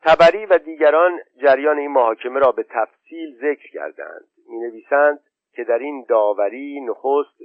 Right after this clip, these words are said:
دو مرد را که از اهل سغد بودند پیش آوردند.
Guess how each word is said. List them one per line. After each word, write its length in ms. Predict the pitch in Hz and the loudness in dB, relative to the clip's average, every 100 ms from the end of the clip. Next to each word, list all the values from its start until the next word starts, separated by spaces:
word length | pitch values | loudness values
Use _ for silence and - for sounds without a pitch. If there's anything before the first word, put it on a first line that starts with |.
| _ 131 | _ -4
دو 140 | 143 | -4
مرد 420 | 127 131 135 123 - | 0 0 2 -2 -6
را 260 | 95 90 - | -6 -6 -8
که 80 | 107 | -6
از 140 | 107 92 - | -6 -8 -8
اهل 380 | 117 120 98 95 - | -6 -6 -10 -14 -6
سغد 320 | 143 127 92 87 82 | -2 -2 -4 -20 -20
بودند 500 | 85 98 117 117 113 _ - | -8 -4 -2 -4 -10 _ -20
پیش 220 | 147 92 | -18 -14
آوردند. 540 | 71 69 73 - 50 | -14 -14 -16 -20 -20